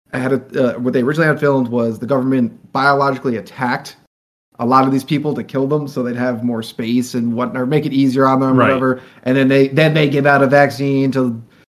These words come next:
Speaker 1: and, you know, the government has the vaccine to heal everyone. So that's why the Flag Smashers stole it. They got rid of that because of covid. They were just like,
Speaker 2: <laughs>
Speaker 1: "Probably not a good time to do it."
Speaker 2: <laughs>
Speaker 1: Makes a lot more sense. I'd hate the gov-, I'd hate those
Speaker 2: Yeah.
Speaker 1: people a lot more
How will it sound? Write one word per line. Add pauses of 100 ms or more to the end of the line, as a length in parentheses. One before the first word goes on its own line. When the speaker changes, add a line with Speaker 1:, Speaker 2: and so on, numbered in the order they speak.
(140)
Speaker 1:
and,
you
know,
the
government
has
the
vaccine
to
heal
everyone. (280)
So
that's
why
the
Flag
Smashers
stole
it. (760)
They
got
rid
of
that
because
of
covid. (200)
They
were
just
like,
Speaker 2:
<laughs>
Speaker 1:
"Probably
not
a
good
time
to
do
it." (200)
Speaker 2:
<laughs>
Speaker 1:
Makes
a
lot
more
sense.
I'd
hate
the
gov-,
I'd
hate
those
Speaker 2:
Yeah.
Speaker 1:
people
a
lot
more